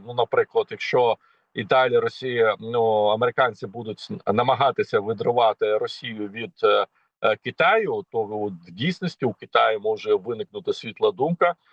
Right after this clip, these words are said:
навіщо їм Росія в такому вигляді, і що Сибі-, Сибіру нафту можна качати без Москви. Це може бути, але на даному етапі я не бачу, чого, <laughs> до чого, до чого тут, е, Сі Цзіньпінь. Це перше.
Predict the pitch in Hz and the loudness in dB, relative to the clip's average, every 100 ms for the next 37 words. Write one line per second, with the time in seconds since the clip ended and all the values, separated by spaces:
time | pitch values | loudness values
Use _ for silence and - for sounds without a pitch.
0 | _ _ 110 110 113 151 - 113 123 117 | _ _ -2 0 0 -2 -2 -2 -2 0
1 | 107 - 131 - 107 123 110 95 101 90 | 0 -2 -4 -2 -2 -2 -2 -2 -4 -4
2 | 87 - 92 92 107 110 110 107 104 101 | -6 -2 0 0 -2 -2 0 4 4 2
3 | - - 110 104 104 101 95 98 98 - | 0 2 4 4 4 4 2 0 -4 -6
4 | 101 123 151 110 - 135 101 156 147 117 | -4 -2 0 -2 -4 -6 -2 0 0 2
5 | 117 127 - 110 110 113 - 107 113 107 | 2 2 -2 -4 -4 -4 -6 0 0 0
6 | 104 95 104 127 - - 82 - _ _ | -4 -6 -4 -4 -6 -10 -18 -18 _ _
7 | _ - - - 147 104 90 98 104 104 | _ -2 0 2 0 0 -2 -2 2 2
8 | 117 123 156 160 147 139 127 156 - 127 | 2 2 0 0 0 0 2 0 -2 -2
9 | 120 123 117 117 120 - - 113 113 107 | 0 2 2 0 -2 -2 -12 -6 -4 -4
10 | 95 104 131 120 - 131 _ - - 165 | -6 -8 -8 -4 -2 -2 _ -12 -2 -2
11 | 123 123 - 170 156 156 160 131 _ - | -2 -6 0 0 0 0 -2 -2 _ -8
12 | - 123 120 - 131 147 139 - 98 - | 0 0 0 -4 -4 -4 -4 -6 -6 -8
13 | _ _ _ _ _ 165 - 117 - - | _ _ _ _ _ 4 4 0 0 -10